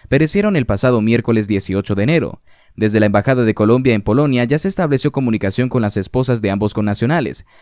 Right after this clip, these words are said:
a quienes se les informó sobre el proceso de repatriación. Las señoras manifestaron que la intención de las familias es la repatriación de los cuerpos,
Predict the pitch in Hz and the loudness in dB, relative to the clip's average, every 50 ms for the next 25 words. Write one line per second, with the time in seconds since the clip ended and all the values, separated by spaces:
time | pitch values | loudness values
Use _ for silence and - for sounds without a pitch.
0 | _ - - 113 117 - 160 160 160 - 165 156 160 - 165 156 - 156 156 165 | _ -6 -6 -4 -2 0 0 0 0 0 0 0 0 0 -2 -2 0 -2 0 0
1 | 190 202 196 - 196 170 143 123 113 - 110 104 - - 175 160 - 143 127 131 | 0 -2 0 -2 -2 0 0 -2 0 0 -2 -2 0 0 -2 0 0 0 0 0
2 | 123 127 127 131 127 - 127 123 120 - 127 113 76 55 50 50 - - - _ | 0 0 0 -2 -2 0 0 0 2 2 2 2 2 0 -8 -14 -16 -20 -20 _
3 | _ _ _ _ _ _ - - 98 - - 139 147 175 190 196 180 175 156 139 | _ _ _ _ _ _ -6 -4 -4 0 0 0 2 2 0 0 0 0 0 0
4 | 127 117 - 107 - - 135 135 131 113 123 113 110 104 - 98 98 - 131 120 | 0 0 0 0 2 2 0 0 0 0 0 0 0 0 -2 -4 -2 0 0 0
5 | 120 107 104 101 104 98 117 127 127 120 120 117 117 - - 160 170 185 190 175 | 2 0 0 0 -2 -2 0 0 2 2 2 2 0 0 -4 -4 -2 -2 -2 -2
6 | 165 139 - 120 110 107 92 92 - 120 117 110 104 104 101 - - 175 175 - | -2 0 -2 -2 -2 -2 -4 -2 0 0 0 2 2 0 0 0 0 2 2 0
7 | - - 58 - - | -2 -6 -10 -12 -14